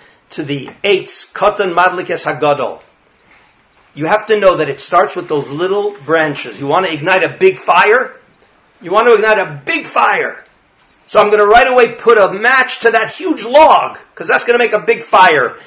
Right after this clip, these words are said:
And of course, nothing happens. You have to be ready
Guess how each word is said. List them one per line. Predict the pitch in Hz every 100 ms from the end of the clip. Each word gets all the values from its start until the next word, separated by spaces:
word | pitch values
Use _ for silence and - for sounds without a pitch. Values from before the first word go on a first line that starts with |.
| - -
And | 143
of |
course, | - 170 165
nothing | 147 143
happens. | 123 - - - _ _ _ _ _ _ _ _ _
You | -
have | 208 -
to |
be | - 226
ready | 175 156 147 147